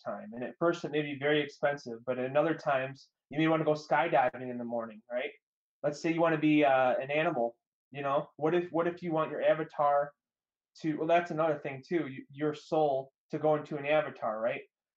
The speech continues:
What if I put my body inside an anorexic teenage girl? I'm not gonna be able to lift up my arm as easily as I can right now.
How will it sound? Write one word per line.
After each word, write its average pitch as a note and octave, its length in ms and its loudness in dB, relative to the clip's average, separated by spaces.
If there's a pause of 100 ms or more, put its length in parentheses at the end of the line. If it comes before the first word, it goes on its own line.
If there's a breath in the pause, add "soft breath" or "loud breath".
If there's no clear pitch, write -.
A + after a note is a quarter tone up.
(120)
What F3 180 0
if F#3+ 120 -2
I F3+ 80 4
put E3+ 240 -2
my E3 100 -2
body D#3 360 2
inside C#3+ 440 0
an C#3+ 180 -8
anorexic C#3 520 -4 (120)
teenage C#3+ 300 -12 (140)
girl? A2 260 -8 (560)
I'm E3+ 140 2
not F3+ 160 2
gonna F3+ 100 -2
be E3 60 2
able E3 100 0
to C#3+ 80 -8
lift D#3+ 200 -2
up - 100 -4
my C3+ 100 -2
arm D3+ 220 0
as C#3 100 -8
easily C#3+ 240 -10
as C3+ 80 -8
I B2+ 160 -4
can - 140 -2
right A#2+ 120 -8
now. A2+ 240 -8